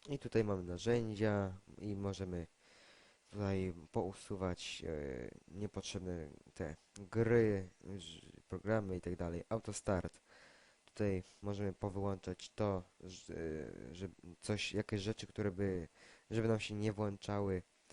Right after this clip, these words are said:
e, przy tym, przy włączaniu kompa. Ale na razie to nam niepotrzebne. Klikamy start, uruchom i wpisujemy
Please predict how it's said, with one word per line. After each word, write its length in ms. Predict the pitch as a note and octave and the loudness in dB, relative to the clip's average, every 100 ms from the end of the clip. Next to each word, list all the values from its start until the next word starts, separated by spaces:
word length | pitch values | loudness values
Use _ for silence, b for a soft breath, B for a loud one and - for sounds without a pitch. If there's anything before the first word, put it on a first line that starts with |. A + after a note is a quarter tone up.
| B B B B _ F2+ | B B B B _ -2
e, 40 | F#2 F2 F2 F2 - _ _ - | 0 0 -2 -6 -14 _ _ -12
przy 280 | - G#2 | -4 -2
tym, 320 | G2 G#2+ F#2 F2+ | 0 -2 -2 -6
przy 200 | - G2 | -6 -4
włączaniu 520 | G#2 G2+ G#2+ G#2 F#2+ | -2 0 0 0 0
kompa. 460 | G#2 F#2+ - A#2+ - _ _ _ _ _ _ _ _ _ _ - B B B B B B - | -2 -2 0 0 0 _ _ _ _ _ _ _ _ _ _ -18 B B B B B B -6
Ale 600 | C3 A2 G2+ G2 F2+ E2 - - - - - - G2 G2 - A1 | 2 4 6 6 4 2 -2 -16 -20 -20 -20 -18 -12 -12 -10 -12
na 180 | E2 B2 | 2 4
razie 220 | G#2 F#2+ | 4 2
to 140 | F2+ F#2 | -2 -4
nam 160 | F2 | -2
niepotrzebne. 500 | F2 F2 - F2 D2+ - | -4 -6 -6 -8 -8 -12
Klikamy 360 | - A#2 A2+ F#2+ | -14 0 2 2
start, 580 | - G#2+ G2+ G2 - - _ - | 0 4 4 4 -2 -16 _ 0
uruchom 680 | A2+ G#2+ G2+ - G2 G2 F#2+ _ b b b b | 2 2 0 0 0 0 -6 _ b b b b
i 60 | B2 | -10
wpisujemy 460 | - A2+ A2 G2+ | -6 2 4 4